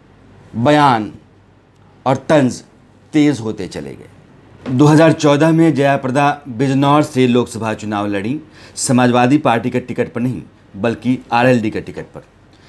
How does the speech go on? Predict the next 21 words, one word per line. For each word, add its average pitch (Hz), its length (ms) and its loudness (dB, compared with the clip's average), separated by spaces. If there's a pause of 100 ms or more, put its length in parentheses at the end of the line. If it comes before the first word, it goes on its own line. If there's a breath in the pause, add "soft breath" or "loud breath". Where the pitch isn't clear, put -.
(340 soft breath)
तब 160 140 4
मुलायम 147 380 4
सिंह 151 260 0
और 135 180 -4
अमर 139 200 -2
सिंह 127 180 -6
के 123 100 -2
रिश्ते 127 320 -4
वैसे 123 360 -2
रहे 120 220 -2
नहीं 123 200 0
थे 123 160 -2
कि 123 120 -4
जया 107 200 0
प्रदा 110 280 -4
को 110 120 -6
समाजवादी 101 480 -4
पार्टी 98 300 -4
का 98 140 -4
टिकट 110 320 -8
मिलता, 95 440 -6